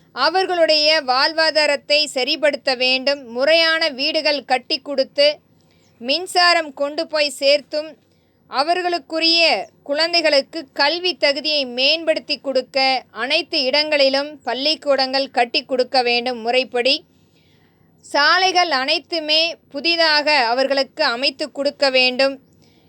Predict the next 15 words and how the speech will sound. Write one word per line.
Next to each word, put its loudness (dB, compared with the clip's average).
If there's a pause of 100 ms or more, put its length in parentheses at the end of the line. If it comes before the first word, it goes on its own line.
(160)
இன்றைக்கும் 0
வெகு 2
தூரம் 2 (880)
மருத்துவமனைக்காக 0 (880)
நடந்தே 0
சென்று 0
மருத்துவம் -2
பார்த்து 0
கொண்டிருக்கிறார்கள். 0 (140)
இந்த -2
சூழல் -2
மாற்றப்பட 0
வேண்டும். -2 (720)
கர்ப்பிணி 0
பெண்கள் -2